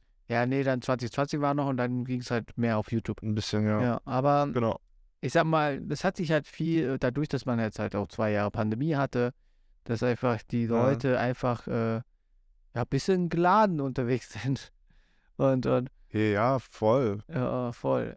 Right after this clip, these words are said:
Speaker 1: Aber
Speaker 2: Und
Speaker 1: ich sag mal so, ich hab den Stream angeschaut, an sich hast dich, äh, war es ja gut. Du hast ja nicht wie bestimmte, wie gesagt, wie andere StreamerInnen so,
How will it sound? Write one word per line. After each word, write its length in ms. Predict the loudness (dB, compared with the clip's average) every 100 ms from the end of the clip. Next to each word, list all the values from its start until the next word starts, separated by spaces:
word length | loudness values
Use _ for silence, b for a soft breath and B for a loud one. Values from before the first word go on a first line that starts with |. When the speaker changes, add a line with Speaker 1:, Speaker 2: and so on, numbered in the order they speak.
| -4
Speaker 1:
Aber 320 | 2 4 4
Speaker 2:
Und 100 | 0 -6
Speaker 1:
ich 160 | -4 2
sag 140 | 4
mal 140 | 4
so, 200 | 2 0
ich 120 | 0 0
hab 80 |
den 140 | -2 -4
Stream 260 | -4 -4
angeschaut, 500 | -2 -2 0 0 2
an 140 | 0 0
sich 260 | -2 -4 -12 -6
hast 240 | -6 -4
dich, 220 | -6 -4
äh, 360 | -8 -6 -6 -2
war 180 | 0 0
es 100 | -2
ja 100 | -4
gut. 340 | -4 -6 -8 _ _ _ -20 _
Du 140 | -4 0
hast 180 | 0 0
ja 240 | 0 0 -6 _ _ _ -4
nicht 260 | -4 0
wie 100 | 0
bestimmte, 580 | 0 -2 -4 -2 -2 0
wie 80 | -2
gesagt, 300 | 0 -2 -4 -4
wie 140 | -2
andere 400 | -2 -2 -2 -2
StreamerInnen 880 | -2 -2 0 0 0 0 0 -2 -2
so, 340 | -2 0 0